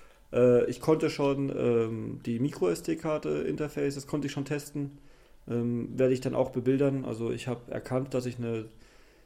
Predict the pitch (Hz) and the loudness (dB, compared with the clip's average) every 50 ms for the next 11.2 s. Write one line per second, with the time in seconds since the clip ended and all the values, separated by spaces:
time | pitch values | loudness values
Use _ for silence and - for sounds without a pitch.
0 | _ - - - 135 139 131 135 - 143 139 139 135 135 127 131 127 127 131 131 | _ -18 -4 0 2 2 2 2 4 6 8 8 8 6 4 2 0 -2 -2 -4
1 | - 135 135 143 131 127 131 127 127 127 123 127 - - - - 123 120 120 113 | -4 0 2 4 4 6 6 6 6 4 4 0 -4 -6 -2 0 0 0 0 0
2 | 123 135 135 139 - 131 123 123 - - 135 135 139 - 135 127 127 127 131 127 | -2 -2 -2 -2 -2 -2 -2 -2 -2 -4 -4 -4 -2 -2 -4 -4 -2 -2 -2 -2
3 | 131 127 127 123 123 127 - - - - - 123 127 127 123 - - - 131 123 | 0 0 -2 -2 -4 -6 -10 -18 -18 -8 -4 -4 -4 -4 -6 -16 -14 -8 -8 -8
4 | - - - - 127 127 127 139 143 143 - - 135 - - 127 - - 135 135 | -8 -8 -8 -6 -6 -4 -2 -2 -2 -2 0 -2 -2 -2 -2 -4 -2 -2 -2 -2
5 | 120 - 117 110 117 120 - - 147 147 143 - 156 151 147 143 143 - 143 143 | -2 -4 -4 -4 -4 -4 -4 -2 -2 -2 -2 -4 -8 -6 -6 -8 -6 -2 -2 -2
6 | 139 - - 139 - 151 139 127 143 139 156 151 147 143 - - - - - - | -2 -2 -4 -6 -4 -4 -6 -6 -6 -2 -2 -2 -2 -2 -8 -16 -20 -20 -20 -20
7 | - - - - - - _ _ - - 120 123 123 135 151 160 - - - - | -20 -20 -20 -20 -20 -20 _ _ -8 -2 2 4 4 4 4 4 0 -4 -10 -12
8 | - - - - 170 127 127 127 127 127 123 120 120 120 120 117 117 117 117 120 | -12 -14 -12 -6 0 2 4 4 4 4 4 2 0 0 -2 -2 -2 -2 -4 -4
9 | 117 - - 135 139 135 - - - - 127 123 117 110 - 120 131 160 160 165 | -6 -8 -6 -6 -6 -6 -6 -12 -10 -4 -2 -2 -2 -2 -4 -4 -4 -4 -4 -6
10 | 151 - - 160 156 151 147 143 - 143 147 143 143 - - - - - - 117 | -8 -4 -2 -2 0 -2 -4 -4 -4 -4 -4 -4 -4 -8 -18 -20 -12 -6 -6 -4
11 | 120 123 117 113 | -2 -2 -4 -4